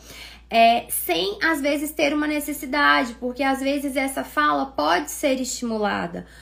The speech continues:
né? Você pode aí, às vezes essa criança já tem vocalizações,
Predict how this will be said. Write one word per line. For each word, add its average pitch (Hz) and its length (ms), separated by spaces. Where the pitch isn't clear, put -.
né? 233 160
Você 254 320
pode 285 580
aí, 254 240
às 247 140
vezes 247 180
essa 262 180
criança 254 360
já 262 180
tem 311 260
vocalizações, 247 1400